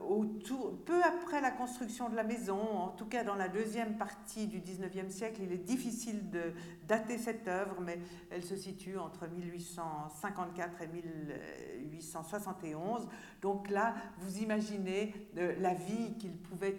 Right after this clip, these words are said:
y avoir, euh, un soir d'été. Euh, il s'agit évidemment d'un caprice d'architecture, euh,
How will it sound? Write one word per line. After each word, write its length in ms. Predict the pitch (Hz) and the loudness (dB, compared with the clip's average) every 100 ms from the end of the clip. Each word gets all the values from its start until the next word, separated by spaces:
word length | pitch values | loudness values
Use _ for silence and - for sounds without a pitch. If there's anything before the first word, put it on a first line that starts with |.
| 180 | -2
y 60 | 170 | -4
avoir, 580 | 165 156 156 180 185 175 | -4 -2 0 2 0 0
euh, 240 | 165 160 156 - - | 0 0 -2 -8 -2
un 100 | - | 0
soir 460 | 175 - 202 190 196 | 2 2 6 6 6
d'été. 520 | 180 180 175 165 208 - - - | 2 2 2 2 2 -2 -8 -2
Euh, 300 | 175 175 156 - | 2 4 4 2
il 160 | 196 196 | 0 0
s'agit 640 | - 240 - 254 277 277 - - - - - | 2 2 2 4 4 2 -4 -10 -14 -8 2
évidemment 520 | 190 208 202 196 202 | 4 6 4 4 4
d'un 260 | 185 165 165 - | 2 0 -2 2
caprice 540 | 233 233 302 294 156 | 2 2 0 0 0
d'architecture, 680 | 160 175 - 190 214 - 269 | -2 -4 -4 -6 -8 -6 -4
euh, 680 | 254 233 180 175 165 165 156 | -2 -2 -2 -2 -2 -2 -2